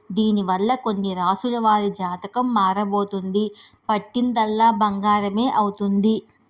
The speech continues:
ఇందులో మీ రాశి ఉందేమో చూసుకోండి. దేవగురువు బృహస్పతి మే ఒకటవ తేదీ మేషరాశి వీడి వృషభ రాశిలోకి ప్రవేశిస్తాడు. శుక్రుడు ఈ రాశికి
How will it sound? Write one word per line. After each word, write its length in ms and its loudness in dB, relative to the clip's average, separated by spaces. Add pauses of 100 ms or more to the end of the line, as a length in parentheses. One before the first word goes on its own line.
(1160)
ఇందులో 460 2
మీ 240 2
రాశి 360 0
ఉందేమో 580 2
చూసుకోండి. 840 0 (400)
దేవగురువు 720 0
బృహస్పతి 760 -4 (420)
మే 260 2
ఒకటవ 480 0
తేదీ 460 0 (380)
మేషరాశి 800 4
వీడి 300 -2
వృషభ 400 -4
రాశిలోకి 720 0
ప్రవేశిస్తాడు. 1080 0 (420)
శుక్రుడు 640 -2
ఈ 220 -2
రాశికి 600 0